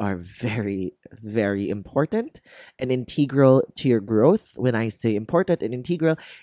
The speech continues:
it's a very, very part, or it's a part that we need to go through so that we are, or we become a part, or we become the person that we are meant to be.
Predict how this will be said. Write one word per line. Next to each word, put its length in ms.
it's 120
a 60
very, 440
very 680
part, 500
or 100
it's 120
a 60
part 260
that 140
we 160
need 340
to 80
go 280
through 440
so 220
that 200
we 300
are, 580
or 200
we 160
become 640
a 60
part, 720
or 180
we 120
become 520
the 160
person 400
that 160
we 240
are 180
meant 340
to 100
be. 240